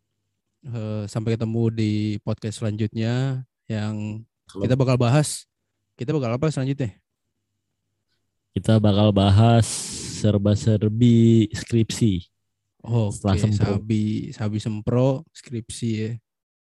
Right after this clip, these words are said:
Speaker 1: Sabi
Speaker 2: Yes,
Speaker 1: terang,
Speaker 2: betul,
Speaker 1: datang
Speaker 2: Bos.
Speaker 1: hujan.
Speaker 2: Betul.
Speaker 1: Betul,
Speaker 2: Ada
Speaker 1: betul.
Speaker 2: badai, ada gula.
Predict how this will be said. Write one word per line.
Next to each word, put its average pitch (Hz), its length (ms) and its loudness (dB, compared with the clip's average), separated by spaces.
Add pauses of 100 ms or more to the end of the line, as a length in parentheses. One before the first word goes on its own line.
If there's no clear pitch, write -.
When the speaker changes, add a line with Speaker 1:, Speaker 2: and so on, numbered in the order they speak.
(260)
Speaker 1:
Sabi 107 180 -2
Speaker 2:
Yes, 104 200 4
Speaker 1:
terang, 123 260 2
Speaker 2:
betul, 113 160 8
Speaker 1:
datang 104 200 2
Speaker 2:
Bos. 117 80 0
Speaker 1:
hujan. 123 420 0 (960)
Speaker 2:
Betul. 120 760 6 (260)
Speaker 1:
Betul, 135 320 2
Speaker 2:
Ada 110 220 4
Speaker 1:
betul. 107 80 4
Speaker 2:
badai, 120 300 4
ada 127 260 -10
gula. 117 340 2